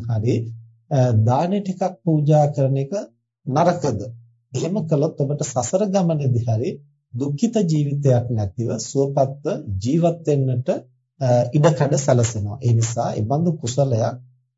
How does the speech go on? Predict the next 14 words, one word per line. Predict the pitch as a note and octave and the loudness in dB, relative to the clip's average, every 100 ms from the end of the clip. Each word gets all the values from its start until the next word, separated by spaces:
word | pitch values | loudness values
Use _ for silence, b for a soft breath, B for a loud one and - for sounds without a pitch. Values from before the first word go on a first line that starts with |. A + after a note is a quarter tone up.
| _ | _
ඔබ | C3+ C#3 | -2 0
උත්සාහයෙන් | C#3 - - D3+ D#3 - E3+ D#3+ D3 | 0 -2 2 4 4 2 4 6 4
හරි | C3 E3+ | 2 -4
සිදු | - B2+ D#3+ | -4 -4 -4
කර | D#3 D3 | -2 0
ගැනීම | C#3 C3+ C3 A#2+ | 2 2 4 4
වටිනව | E3+ C3 A2+ E3 F#3+ F3+ | 4 0 0 0 2 4
නේද? | D#3 D3 B2 | 4 4 4
කියලා | A#2+ G#2 G2 C3 - _ _ _ - | 2 -4 -4 -4 -6 _ _ _ -6
අර | C3 D3+ E3+ | 0 2 2
උපාසකවරයා | - D#3 E3+ D#3+ C3 C3+ A#2 G#2 A#2+ - - | 0 0 0 0 -2 2 2 2 -2 -6 -6
බොහොම | C3 D3+ F#3 | -6 -4 -6
කරුණා | - C3 C3 C3 | -2 0 2 2
මෛත්‍රියෙන් | B2 A#2 A#2 A#2 - A2+ E3 | 2 0 0 -4 -6 -6 -4